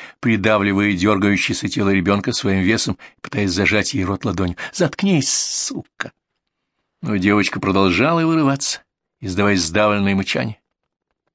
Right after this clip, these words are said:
Валентин попытался, удерживая её, шарить по карманам, но не успел. Лена, изловчившись, укусила его за палец. «А, тварь! Пома!» — снова закричала девочка. Валентин больше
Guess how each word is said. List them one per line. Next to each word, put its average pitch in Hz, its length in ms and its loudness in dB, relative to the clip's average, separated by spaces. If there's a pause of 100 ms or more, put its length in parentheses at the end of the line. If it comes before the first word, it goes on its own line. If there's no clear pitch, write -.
(240)
Валентин 131 500 4
попытался, 120 600 0 (260)
удерживая 113 680 2
её, 113 200 2 (640)
шарить 113 500 0
по - 120 -2
карманам, 117 460 2
но 135 100 0
не 147 80 2
успел. 117 400 0 (340)
Лена, 107 320 2
изловчившись, 104 800 0
укусила - 420 0
его 131 140 2
за 117 140 -2
палец. 101 280 -2 (200)
«А, 349 200 4
тварь! - 540 0 (260)
Пома!» — 254 640 4 (360)
снова 117 540 0
закричала 113 540 -2
девочка. 104 420 0 (1120)
Валентин 113 600 2 (640)
больше 101 440 0